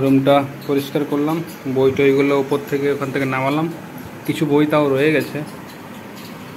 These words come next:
ওহ। আলমারিটার অবস্থা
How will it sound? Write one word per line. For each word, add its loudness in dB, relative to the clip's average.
ওহ। -10
আলমারিটার 2
অবস্থা -2